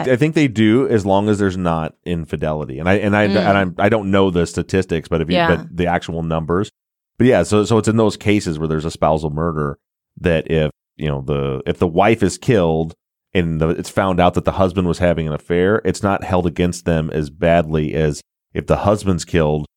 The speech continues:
Speaker 1: and you find out the wife was having an affair, they'll throw the book at her every time.
Speaker 2: Oof, interesting.
Speaker 1: It's weird that, it's amazing that we still haven't, you know, after all the work that has been done, we still haven't gotten that out of our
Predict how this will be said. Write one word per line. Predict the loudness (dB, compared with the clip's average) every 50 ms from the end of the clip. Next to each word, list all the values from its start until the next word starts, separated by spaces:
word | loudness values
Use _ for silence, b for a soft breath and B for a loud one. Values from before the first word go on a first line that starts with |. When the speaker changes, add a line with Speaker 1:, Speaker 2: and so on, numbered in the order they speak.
| _ _ -8
Speaker 1:
and | -4 -2
you | -2 -2
find | 0 0 0 2
out | 0 -2 -2
the | -2
wife | 0 0 2 2 2 0
was | -2 0
having | 0 0 0 0 -2 -4
an | -4
affair, | -6 -4 -2 -2 -2 -2 -2 -4 -6 -8 _ _ _ _
they'll | 0 0 0
throw | 2 2 2 2
the | 2 2
book | 0 -2 0 0
at | -2
her | -2 -2 -2
every | -2 -4 -6 -6
time. | -6 -6 -6 -6 -10 -16 _ _ _ _ _ _ _ _ -2
Speaker 2:
Oof, | -2 -2 -2 -4 -8 -14 -18 -12 -8
interesting. | -8 -8 -6 -6 -8 -6 -6 -6 -8 -8 -10 -12 _ _ _ _ _ _ _ _ _
Speaker 1:
It's | -8
weird | 0 2 2 4 4
that, | 4 4
it's | 4 2 2
amazing | 2 2 2 2 2 2
that | 2
we | 2 2
still | 2 2 2 2 2
haven't, | 2 2 0 2 2 0 -2 -2 -6 -4
you | -4
know, | -2 0 0
after | -2 -2 0 0 2
all | 4 2 2
the | 4 2 0 0
work | 0 -2 -2 -2 -2 -2
that | -2 -2
has | -2 -2 -2
been | -2 -4 -2 -2
done, | -2 -2 -2 -4 -4
we | -6 -6
still | -4 0 2 2 2
haven't | 2 2 0 0 0 0
gotten | 0 0 0 -2 -2 -2
that | 0 2 2 0 0
out | 0 0 0 0 -2
of | -4 -4 -4
our | -2 -2 -2